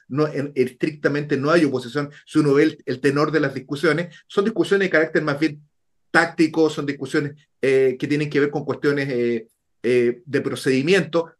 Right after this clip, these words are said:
pero no hay una oposición al, eh, al proyecto contrarrevolucionario de Milei. ¿Cómo, cuál es el papel que juegan ustedes dentro del Parlamento y cómo ves tú también la intervención parlamentaria?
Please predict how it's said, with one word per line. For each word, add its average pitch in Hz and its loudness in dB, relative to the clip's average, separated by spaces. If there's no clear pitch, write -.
pero 139 2
no 143 0
hay 226 4
una 151 4
oposición 143 0
al, 147 2
eh, 151 4
al 143 0
proyecto 151 0
contrarrevolucionario 127 -2
de 123 -4
Milei. 110 -2
¿Cómo, 185 4
cuál 202 2
es 202 6
el - -2
papel 165 0
que 160 -2
juegan 160 0
ustedes 147 -2
dentro 143 -4
del 123 -4
Parlamento 143 -4
y 143 -10
cómo 170 -2
ves 170 4
tú 240 2
también 147 0
la 147 2
intervención 135 -4
parlamentaria? 139 -4